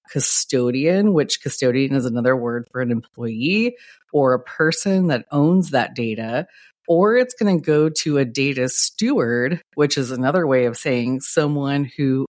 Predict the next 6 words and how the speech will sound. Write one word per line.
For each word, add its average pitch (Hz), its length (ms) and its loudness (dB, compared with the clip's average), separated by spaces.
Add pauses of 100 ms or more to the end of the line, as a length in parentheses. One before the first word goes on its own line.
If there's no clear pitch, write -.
(160)
owns 143 600 2
that 123 320 -2
data 123 400 -6
source. 175 720 0 (400)
So 151 160 0
perhaps 139 640 -2